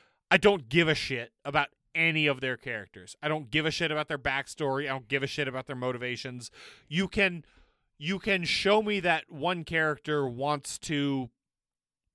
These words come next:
one character doesn't care about a woman they find trapped in a wall and one character does,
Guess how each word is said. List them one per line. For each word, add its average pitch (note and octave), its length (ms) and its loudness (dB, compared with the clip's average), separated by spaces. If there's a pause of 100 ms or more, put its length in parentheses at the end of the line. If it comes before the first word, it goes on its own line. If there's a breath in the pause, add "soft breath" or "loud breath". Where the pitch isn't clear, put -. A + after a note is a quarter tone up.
(380)
one F3 380 0
character F#3 320 2
doesn't D#3 400 -2
care D3+ 240 0
about C#3+ 220 4
a C#3 40 2
woman C#3 280 0
they B2+ 140 -2
find B2 480 -4
trapped C3+ 420 -2
in C#3 80 -4
a C3 60 -2
wall B2+ 300 0
and A#2+ 120 -8
one C3 160 -4
character B2+ 420 -8
does, G2+ 560 -6